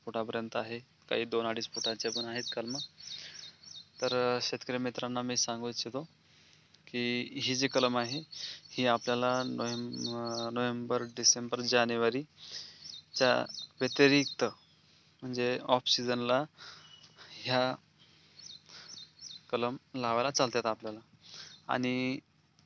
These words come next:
जे आपण नोव्हेंबर, डिसेंबर, जानेवारीसाठी जे कलमाची बुकिंग सध्या सुरू आहे, ते कलम कसे येणार मी तुम्हाला दाखवतो. ही सध्या आता ही फुटलेली कलम आहे.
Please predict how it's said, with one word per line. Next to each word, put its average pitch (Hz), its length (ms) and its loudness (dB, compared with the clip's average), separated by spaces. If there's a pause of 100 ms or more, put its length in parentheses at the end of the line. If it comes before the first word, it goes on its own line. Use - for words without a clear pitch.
(140)
जे 127 100 2
आपण 127 280 2
नोव्हेंबर, 123 380 0
डिसेंबर, 123 580 0
जानेवारीसाठी 127 680 4
जे 123 180 2
कलमाची 120 520 0
बुकिंग 123 280 -4
सध्या 117 300 2
सुरू 139 300 4
आहे, 117 220 4 (3250)
ते 147 80 6
कलम 127 340 2
कसे - 380 4
येणार 120 240 4
मी 123 140 -2
तुम्हाला 117 280 -2
दाखवतो. 117 500 -2 (1040)
ही - 200 -4
सध्या 123 300 2
आता 127 140 0
ही 127 100 -2
फुटलेली 131 400 2
कलम 120 280 4
आहे. 117 160 -6